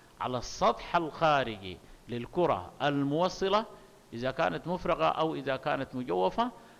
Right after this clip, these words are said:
على السطح الخارجي هو قوة التنافر. وبعد أن تتجه إلى السطح الخارجي، تتوزع في السطح الخارجي بالتساوي، يعني كثافة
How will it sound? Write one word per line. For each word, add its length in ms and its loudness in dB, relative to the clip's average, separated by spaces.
على 140 0
السطح 280 -4
الخارجي 500 2
هو 160 2
قوة 360 0
التنافر. 540 -4
وبعد 400 6
أن 200 4
تتجه 460 0
إلى 160 -2
السطح 400 2
الخارجي، 680 0
تتوزع 640 6
في 80 -4
السطح 340 2
الخارجي 680 4
بالتساوي، 960 4
يعني 260 0
كثافة 500 4